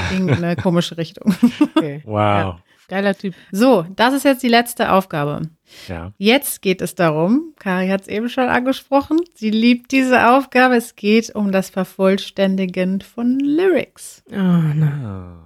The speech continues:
Speaker 3: Ich hoffe, es ist do-, deutsche Lyrics hier.
Speaker 1: Es sind deutsche Lyrics und es sind absolute Klassiker.
Speaker 3: Hoffentlich keine Ärzte-Lyrics.
Speaker 1: Nein, es sind keine Ärzte-Lyrics. Ich, äh, werd euch jetzt beiden jeweils, Kari fängt an, ähm,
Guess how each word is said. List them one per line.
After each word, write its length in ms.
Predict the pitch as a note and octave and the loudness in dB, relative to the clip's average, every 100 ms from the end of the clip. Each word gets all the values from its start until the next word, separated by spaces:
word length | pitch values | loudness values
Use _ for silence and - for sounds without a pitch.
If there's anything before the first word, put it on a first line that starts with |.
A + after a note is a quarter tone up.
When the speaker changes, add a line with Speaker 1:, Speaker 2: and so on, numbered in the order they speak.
| D#2 | _
Speaker 3:
Ich 100 | _ | _
hoffe, 200 | G#3 G#3 | -8 0
es 100 | A#3 | 2
ist 300 | A3+ G#3+ - | 2 0 0
do-, 60 | G3+ - | -2 -2
deutsche 460 | F#3 G3 C4 - | 2 4 4 2
Lyrics 480 | F3+ D#3+ D3 D3 - | 2 2 0 -2 -8
hier. 260 | - C#3+ D3 - | -12 -12 -14 -4
Speaker 1:
Es 160 | F#3 | 0
sind 200 | G3 B3 | 2 4
deutsche 360 | B3 G#3+ B3 B3 | 4 4 2 2
Lyrics 340 | A3+ A#3 A#3+ | 4 4 2
und 180 | A#3+ G3+ | 0 -4
es 120 | F3+ | -2
sind 120 | F3+ E3+ - | -4 -8 -2
absolute 760 | A3 A#3 - G#3 G3+ F#3+ F#3+ | -2 -2 0 2 4 4 2
Klassiker. 540 | F3+ - E3 - - E3 - _ - | 0 -4 -4 -6 -10 -10 -14 _ -10
Speaker 3:
Hoffentlich 300 | G3+ G3+ E3+ | 0 2 2
keine 300 | F#3+ F#3 F#3 | 2 4 4
Ärzte-Lyrics. 960 | F3 F#3+ - - C#3+ C3+ C3 C3 - - | 4 2 0 -6 -6 -6 -8 -12 -10 -2
Speaker 1:
Nein, 580 | E3 D3 - B3 E4+ F4 | 0 0 0 2 2 -2
es 160 | D4+ - | -6 -6
sind 120 | C#4 | -8
keine 180 | - G#3+ | -8 -16
Ärzte-Lyrics. 480 | _ - - - - | _ -14 -12 -12 -10
Ich, 160 | - - | -10 -2
äh, 280 | A3 A3 | 2 2
werd 180 | G#3 A#3+ | 2 0
euch 80 | A3+ | 0
jetzt 240 | A3+ - | -4 -4
beiden 280 | - G3+ A#3 | -2 2 2
jeweils, 360 | G#3+ G3 G#3 A3+ | 2 4 2 0
Kari 260 | G3+ G3 | -2 -2
fängt 240 | G#3 G3+ - | -4 -6 -6
an, 240 | E3 A#3 - _ _ - - _ - | -4 -4 -6 _ _ -20 -20 _ -4
ähm, 600 | G3 G3 G3 G3+ G3 | 0 2 2 0 -2